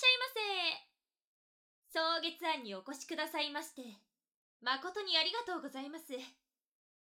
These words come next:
本日ご指名いただきました、颯です。まだ新人ですけど、お客様にリラッ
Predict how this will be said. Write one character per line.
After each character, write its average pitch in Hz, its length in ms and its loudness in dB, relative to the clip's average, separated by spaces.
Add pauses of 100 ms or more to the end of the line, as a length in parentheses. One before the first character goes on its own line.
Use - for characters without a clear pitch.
(960)
本 466 220 0
日 285 200 -4
ご 220 100 -6
指 277 180 -10
名 277 120 0
い 269 80 -2
た 277 100 -6
だ 269 100 -6
き 269 140 -12
ま 285 120 -12
し - 160 -18
た、 196 300 -14 (920)
颯 403 520 -4
で 196 100 -12
す。 - 160 -20 (1600)
ま 294 220 0
だ 320 100 -2
新 339 340 -8
人 349 220 -8
で 359 80 -4
す 359 120 -12
け 294 120 -12
ど、 240 80 -12 (920)
お 240 120 -8
客 269 200 -4
様 262 260 -6
に 185 220 -16 (460)
リ 202 140 -10
ラ 208 80 -8
ッ 339 60 -12